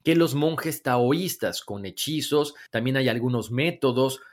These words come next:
que son muy populares en China para mantener alejados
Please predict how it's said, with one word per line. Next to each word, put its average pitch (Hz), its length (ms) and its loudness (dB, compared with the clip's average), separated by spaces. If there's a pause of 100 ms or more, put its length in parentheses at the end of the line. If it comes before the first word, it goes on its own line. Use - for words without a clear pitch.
(260)
que 156 300 4
son 120 260 0
muy 147 240 -2
populares 160 580 0
en 123 80 -4
China 131 380 -4
para 123 240 2
mantener 113 640 -4
alejados 113 720 -2